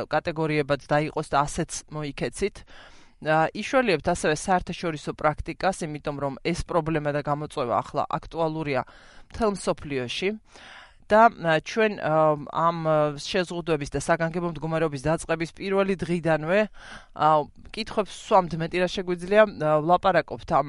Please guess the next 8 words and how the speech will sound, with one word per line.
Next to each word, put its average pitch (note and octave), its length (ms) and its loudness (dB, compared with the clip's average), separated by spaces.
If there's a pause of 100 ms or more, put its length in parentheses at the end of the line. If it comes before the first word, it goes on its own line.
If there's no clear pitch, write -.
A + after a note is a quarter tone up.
(100)
საკითხზე, F#3 840 -2
რადგან, D3+ 480 0 (560)
ა, D3+ 340 2 (140)
დღეს, F#3+ 400 0 (140)
ა, D#3 160 4 (640)
ყველას, F#3 500 4 (140)
ა, D3+ 260 2 (1400)
ყველასთვის E3+ 500 2